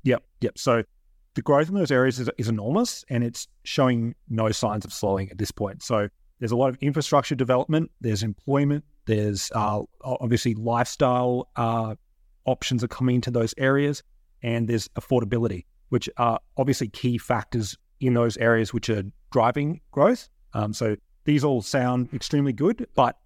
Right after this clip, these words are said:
they're good from a non, an N D I S perspective as well. So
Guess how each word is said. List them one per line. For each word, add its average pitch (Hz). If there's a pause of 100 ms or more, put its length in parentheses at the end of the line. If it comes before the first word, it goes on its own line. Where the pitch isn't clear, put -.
(100)
they're 123
good 120 (120)
from 110 (160)
a 110 (280)
non, 117
an 117
N 117
D 123
I 110
S 110
perspective -
as 98
well. 107 (280)
So 107